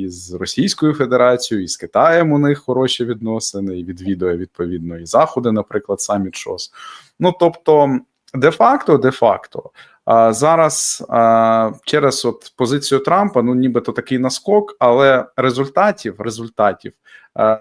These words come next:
таких карколомних, е, мит, е, чи санкцій ми точно не отримаємо. Але це тепер буде поясненням, чому ж, власне, війна не завершується за тридцять, шістдесят днів і так далі.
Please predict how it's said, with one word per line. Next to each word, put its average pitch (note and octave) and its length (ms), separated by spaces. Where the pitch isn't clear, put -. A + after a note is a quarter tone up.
таких - 440
карколомних, B2+ 920
е, A#2 120
мит, D3 600
е, A2 160
чи A2 180
санкцій C#3 500
ми A2 100
точно G#2+ 360
не F2 120
отримаємо. F2 500
Але D#3 200
це D#3+ 160
тепер D3+ 300
буде B2 200
поясненням, C3+ 760
чому B2 260
ж, - 160
власне, A#2 360
війна A2 320
не A2 120
завершується G2+ 720
за F#2 140
тридцять, B2+ 460
шістдесят G#2+ 640
днів G#2+ 180
і G2 40
так G2 200
далі. B2+ 280